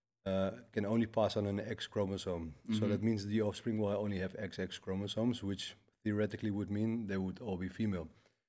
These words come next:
Speaker 1: So, uh, being a, being a bio-, biologist, he just took the experiment, uh, collected some pollen, pollinated some females, grew the seeds. Then he grew out the seeds, uh, that came from that. And
Speaker 2: Mm-hmm.
Speaker 1: then, uh, he noticed that indeed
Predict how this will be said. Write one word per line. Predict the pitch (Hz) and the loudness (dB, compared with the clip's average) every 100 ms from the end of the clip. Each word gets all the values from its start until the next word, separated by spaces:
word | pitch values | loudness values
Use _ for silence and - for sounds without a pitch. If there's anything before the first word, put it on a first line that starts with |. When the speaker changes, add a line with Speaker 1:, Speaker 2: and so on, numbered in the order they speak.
| _ _ - | _ _ 2
Speaker 1:
So, | 113 110 107 | 6 6 6
uh, | 107 107 104 | 6 4 2
being | 98 110 110 | 2 4 4
a, | 101 95 | 2 2
being | 92 110 107 | 2 2 2
a | |
bio-, | 98 101 107 | 2 2 2
biologist, | 101 98 104 107 113 107 | 0 2 4 4 2 0
he | 98 | -2
just | 101 - | -2 -4
took | 101 | -4
the | 98 | -4
experiment, | 92 - 104 104 107 107 - - _ _ _ _ - | -6 -4 -2 2 0 0 -8 -20 _ _ _ _ -8
uh, | |
collected | - 110 107 110 | 0 2 2 2
some | - 95 | 0 -2
pollen, | - 113 120 117 | 0 4 4 2
pollinated | 110 104 104 101 95 | 0 0 2 0 -2
some | - 95 92 | -2 -2 -2
females, | 113 110 110 110 - - - _ _ 113 | 0 2 2 0 -2 -10 -16 _ _ 0
grew | 113 | 0
the | 95 | 0
seeds. | - 117 120 - - - _ _ _ _ _ - | -2 0 0 -4 -10 -20 _ _ _ _ _ -4
Then | 98 | -2
he | 104 95 | 0 -4
grew | - 113 117 | -4 -2 0
out | 107 95 | 0 -2
the | 101 | -4
seeds, | - 107 - - - _ _ _ | -2 -4 -4 -10 -14 _ _ _
uh, | 95 92 90 | -4 -2 -2
that | 87 92 | -2 -4
came | - 113 | 0 0
from | 110 107 | 0 0
that. | 107 120 - - _ _ _ | 0 -2 -8 -20 _ _ _
And | 98 98 | 0 4
Speaker 2:
Mm-hmm. | 104 107 104 | 4 4 4
Speaker 1:
then, | 104 | 4
uh, | 101 90 | 2 2
he | 104 | 2
noticed | 113 113 95 | 4 4 2
that | 95 | -2
indeed | 110 101 107 107 | -2 0 2 0